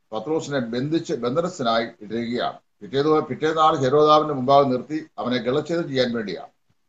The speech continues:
അങ്ങനെ വായിക്കുമ്പോൾ യെരുശലേമിലെ സഭ ഒരുമനപ്പെട്ട് ശ്രദ്ധയോടെ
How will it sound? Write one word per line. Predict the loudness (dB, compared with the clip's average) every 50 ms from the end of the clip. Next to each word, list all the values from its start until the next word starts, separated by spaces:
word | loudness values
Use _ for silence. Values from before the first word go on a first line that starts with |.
| _ _ _ _ -8
അങ്ങനെ | -4 -2 2 4
വായിക്കുമ്പോൾ | 4 4 4 4 0 -4 -8 -8 -8 -10 -10 _ _ _ _ _ _ _ -4
യെരുശലേമിലെ | -2 -2 -2 -2 -2 -2 -2 0 2 2 0
സഭ | 0 0 -2 -2 0 2 2 0 0 -2 -10 _ _ _ _ _ _ _ -2
ഒരുമനപ്പെട്ട് | 2 2 4 4 2 2 0 -2 -2 -4 -6 -8 -6 -8 -8 -8 -10 _ _ _ _ _ _ _ -10
ശ്രദ്ധയോടെ | -8 -8 -8 -6 -2 0 2 2 2 4 2 2 2 2 0